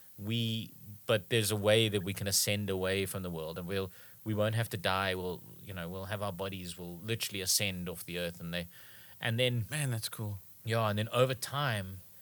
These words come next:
Speaker 1: they gathered all these followers, and then Bonnie died of cancer, and, uh, and Marshall kind of went insane, and he started, you know, he was like, "Oh, obviously,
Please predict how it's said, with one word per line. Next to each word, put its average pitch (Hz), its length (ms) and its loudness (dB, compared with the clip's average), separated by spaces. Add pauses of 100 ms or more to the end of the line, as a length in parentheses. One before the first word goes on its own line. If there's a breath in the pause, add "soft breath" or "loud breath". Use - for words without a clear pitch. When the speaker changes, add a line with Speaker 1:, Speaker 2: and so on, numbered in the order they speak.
(300 soft breath)
Speaker 1:
they 95 100 -2
gathered 110 380 0
all 110 80 -2
these 107 240 0
followers, 120 420 6
and 110 160 -2
then 127 200 0 (100)
Bonnie 156 280 2
died 104 420 4
of 87 120 -6
cancer, - 520 -6 (680)
and, 104 320 -4
uh, 95 360 -2 (460 soft breath)
and 98 100 -6
Marshall 123 440 -2
kind 120 200 -4
of 101 80 -4
went 95 200 -4
insane, 92 460 -2
and 85 80 -2
he 87 80 -4
started, 107 300 -4 (160)
you 107 80 -6
know, 92 80 -4
he 90 120 -4
was 85 120 -8
like, 85 140 -8
"Oh, 78 260 -4
obviously, 87 640 -4